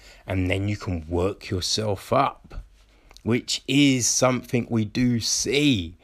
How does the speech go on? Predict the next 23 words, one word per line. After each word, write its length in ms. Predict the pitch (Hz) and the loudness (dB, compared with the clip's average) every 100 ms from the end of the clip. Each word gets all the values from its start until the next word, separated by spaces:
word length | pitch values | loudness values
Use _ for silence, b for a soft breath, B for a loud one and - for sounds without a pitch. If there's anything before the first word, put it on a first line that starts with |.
| B B B B | B B B B
So 240 | - 139 | 2 4
we 200 | 131 131 | 4 4
have 320 | 123 - 151 143 | 2 2 0 2
all 280 | 139 127 | 0 2
of 160 | 117 107 | -2 0
this. 540 | 160 151 - - - - B B B | 0 0 -4 -6 -6 -8 B B B
And 400 | 123 123 123 107 | 2 4 2 0
so 240 | - 131 110 | 2 2 0
John's 640 | - - 151 160 156 135 | 0 0 2 2 2 0
existence, 1200 | 135 120 101 90 143 - - - 92 - - - - B B B B - | -2 -4 -4 -2 0 0 0 -2 -4 -4 -6 -6 -6 B B B B -8
ah, 340 | 143 139 101 - | -2 0 -2 -4
man, 420 | 113 120 90 73 - _ _ _ _ - | -2 0 -2 -6 -16 _ _ _ _ -2
it's 280 | 123 117 - | 0 0 -2
this 320 | 120 113 - | -2 0 -2
drudgery 1000 | - - 101 95 143 156 139 107 92 82 | -6 -6 -4 -2 0 0 0 0 0 -2
that 200 | 82 - | -6 -8
has 460 | - 117 107 92 - b b | -4 -2 0 -4 -10 b b
real 380 | - 139 147 101 - - | 0 4 4 0 -8 -8
depth 400 | 139 - - - | -6 -6 -10 -6
and 180 | 107 92 | -4 -2
life 460 | 90 110 120 117 - | -2 -2 -4 -6 -6
to 220 | 101 69 | -4 -2
it. 280 | 76 - | -4 -6